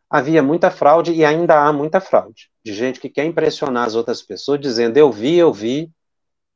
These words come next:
Então, vamos sempre ter o bom senso de Kardec. Kardec volta ao tema da mediunidade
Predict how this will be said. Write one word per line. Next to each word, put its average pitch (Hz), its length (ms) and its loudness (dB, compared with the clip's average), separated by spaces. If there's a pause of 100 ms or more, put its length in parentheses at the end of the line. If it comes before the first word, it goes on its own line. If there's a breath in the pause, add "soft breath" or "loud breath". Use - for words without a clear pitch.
(520)
Então, 117 220 0
vamos 131 500 -2 (160)
sempre 131 400 -4
ter - 120 -2
o 127 60 0
bom 139 200 0
senso 120 500 -4
de 127 120 -12
Kardec. 131 420 -6 (2000)
Kardec 214 480 4
volta 170 580 2
ao 156 120 2
tema 143 600 0
da 143 160 2
mediunidade 123 840 0